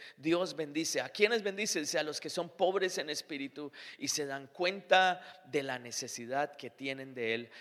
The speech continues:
porque el reino de los cielos le pertenece". Versículo cuatro dice, "Dios bendice a los que lloran porque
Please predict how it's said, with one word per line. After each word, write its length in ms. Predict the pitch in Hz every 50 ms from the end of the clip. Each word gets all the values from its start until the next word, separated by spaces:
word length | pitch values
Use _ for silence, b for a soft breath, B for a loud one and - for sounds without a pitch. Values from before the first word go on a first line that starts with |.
| B B _
porque 360 | - 127 123 - - - 131
el 100 | 117 110
reino 360 | 120 123 143 151 160 156 156
de 100 | 151 151
los 160 | 143 127 117 -
cielos 360 | - 139 120 123 117 113 107
le 100 | 117 113
pertenece". 560 | - 120 107 107 - 107 101 95 87 - 110
Versículo 460 | 117 120 - - - - 165 147 139
cuatro 300 | - - 139 135 - 143
dice, 220 | 139 127 - 135 123
"Dios 280 | 127 135 143 143 135
bendice 520 | 127 143 139 143 147 170 170 - - 175 156
a 40 |
los 220 | 151 143 139 - -
que 140 | - 127 117
lloran 540 | 110 143 160 160 156 139 123 123 120 113 B B B B B B B _ _
porque 640 | - 156 156 147 135 - - 127 113 117 117 110